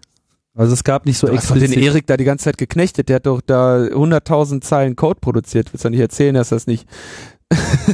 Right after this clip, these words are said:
Speaker 1: Es hieß nicht offiziell Podlove Assembly, es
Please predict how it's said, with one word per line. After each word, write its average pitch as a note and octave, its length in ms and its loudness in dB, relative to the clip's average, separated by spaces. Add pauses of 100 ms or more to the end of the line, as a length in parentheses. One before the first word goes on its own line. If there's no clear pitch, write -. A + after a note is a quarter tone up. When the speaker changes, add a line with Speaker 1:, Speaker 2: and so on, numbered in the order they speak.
(1120)
Speaker 1:
Es B2 160 0
hieß E3+ 260 0
nicht D3+ 460 0
offiziell B2+ 760 2 (100)
Podlove D3 480 0
Assembly, B2+ 500 2
es A#2 80 4